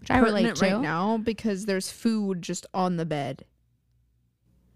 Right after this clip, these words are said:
Speaker 1: Ew, really? I missed
Speaker 2: On
Speaker 1: that.
Speaker 2: plates, but, like, it's gross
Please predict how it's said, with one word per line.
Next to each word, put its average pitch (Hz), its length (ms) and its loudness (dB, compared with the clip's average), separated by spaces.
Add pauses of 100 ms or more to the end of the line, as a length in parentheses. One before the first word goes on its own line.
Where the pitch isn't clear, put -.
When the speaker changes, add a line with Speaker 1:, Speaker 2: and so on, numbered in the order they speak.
(360)
Speaker 1:
Ew, 302 360 2
really? 240 300 2
I 262 120 2
missed 196 200 2
Speaker 2:
On 285 180 4
Speaker 1:
that. 151 120 2
Speaker 2:
plates, 247 300 0
but, - 180 -2
like, 214 140 -2
it's - 160 -2
gross - 680 -6